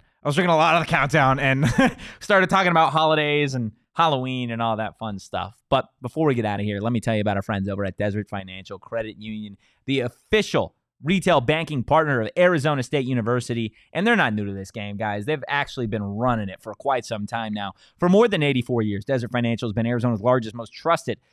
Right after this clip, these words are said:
local credit union dedicated to creating exceptional experiences by giving back to the community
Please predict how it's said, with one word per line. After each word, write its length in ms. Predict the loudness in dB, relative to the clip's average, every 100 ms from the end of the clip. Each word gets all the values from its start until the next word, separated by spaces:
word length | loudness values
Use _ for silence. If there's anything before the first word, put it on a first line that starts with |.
| _ _
local 340 | 2 2 2 -2
credit 400 | 2 2 2 -2
union 380 | -4 -4 -4
dedicated 580 | -2 -2 -2 -2 -2 -2
to 120 | -6 -8
creating 420 | -6 -4 -4 -6
exceptional 720 | -8 -10 -2 -2 -2 -4 -4 -4
experiences 600 | -8 -6 -4 -4 -6 -4
by 120 | -4
giving 180 | -4 -4
back 200 | -4 -4
to 60 |
the 100 | -8
community 580 | -6 -4 -2 -2 -2 -4